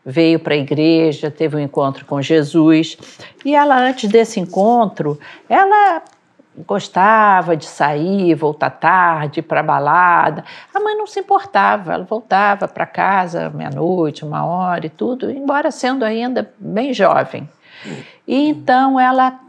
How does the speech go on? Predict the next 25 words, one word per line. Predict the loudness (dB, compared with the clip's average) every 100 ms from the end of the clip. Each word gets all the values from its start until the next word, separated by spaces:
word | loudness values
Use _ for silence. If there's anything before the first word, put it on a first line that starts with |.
| -6
veio | 0 0 -2
pra | -4 -6
igreja, | -4 -4 -4 -4
se | -8 -8
apaixonou | -8 -6 -8 -8 -8 -8 -8 -10
pela | -8 -8
igreja | -6 -6 -4 -4 -6 -6 -8
e | -6 -6 -4 -6 _ _ _
queria | -4 0 0 0 -2
estar | -4 -2 -2
sempre | -2 -6 -6 -8 -4
na | -4
igreja. | 0 0 -2 -6 -16 _ -20 -20 _ -10
Mas | -8 -6
a | -8
mãe | -8
dela | -8 -6 -6 -6 -8 -12 _ _ _ _ -12
não | -4 -4 -4
queria, | -4 -4 -2 -4 -6 -10 -18 -14
não | -14
queria | -6 -4 -4 -6
que | -6
ela | -8
fosse | -8 -12 -14 -16 _ _ _ _ _ _ _ _ _ _ -12
evangélica. | -6 -6 0 0 0 -4 -10 -12